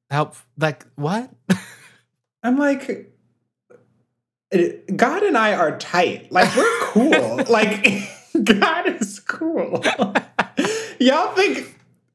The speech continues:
Speaker 2: God cares about this little music video? That's my, okay, then this is my other thing. I mean, really to dive into the concept of God.
Speaker 1: True. Wow.
Speaker 2: I think,
Speaker 1: Whew.
Speaker 2: like, it is so funny that people are like, "Yeah, God is a big human.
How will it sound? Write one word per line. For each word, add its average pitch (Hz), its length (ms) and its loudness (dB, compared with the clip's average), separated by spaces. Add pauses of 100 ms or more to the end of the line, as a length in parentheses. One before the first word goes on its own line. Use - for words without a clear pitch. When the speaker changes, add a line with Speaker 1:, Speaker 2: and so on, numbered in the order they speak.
(280)
Speaker 2:
God 381 280 2
cares 392 300 0
about 294 200 2
this 339 240 -2
little 269 460 0 (100)
music 392 320 4 (600)
video? - 120 -18 (120)
That's 302 200 4
my, 277 220 0
okay, 202 240 0
then 220 140 2
this 214 140 0
is 190 120 0
my 151 140 2
other 143 160 0
thing. 90 240 -6
I 143 120 -4
mean, 143 160 2
really 147 240 2
to 127 100 -2
dive 123 320 0
into 120 200 -4
the 110 80 -2
concept 104 400 -6
of 95 100 -12
God. 104 300 -4
Speaker 1:
True. 98 300 -2
Wow. 101 200 -2
Speaker 2:
I 208 160 4
think, 254 320 0
Speaker 1:
Whew. - 160 -16
Speaker 2:
like, 175 460 0 (500)
it 196 140 4
is 190 180 2
so 180 240 2
funny 180 540 0
that 127 400 -2
people 180 320 -2
are 151 100 2
like, 123 380 -2
"Yeah, 165 380 -2 (340)
God 143 600 0
is 135 140 -2
a 131 80 0
big 127 380 2
human. - 760 -4